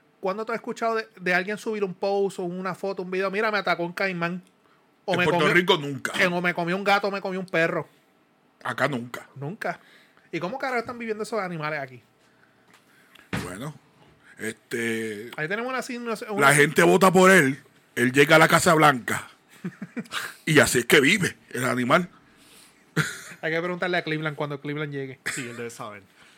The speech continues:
Speaker 3: Pero, ma, yo te iba a decir algo. Ah, yo,
Speaker 2: Está cabrón.
Speaker 3: yo estuve un tiempo trabajando.
Speaker 1: Pero no es por nada, pero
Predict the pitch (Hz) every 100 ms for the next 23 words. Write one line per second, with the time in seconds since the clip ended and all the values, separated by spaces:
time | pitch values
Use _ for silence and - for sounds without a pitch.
0 | _ _ _ _ _ _ _ _ _ _
1 | _ _ - 117 131 143 123 143 143 151
2 | 143 143 131 170 135 135 143 139 143 143
3 | 175 185 180 185 180 170 151 151 143 147
4 | 175 208 156 156 202 175 180 165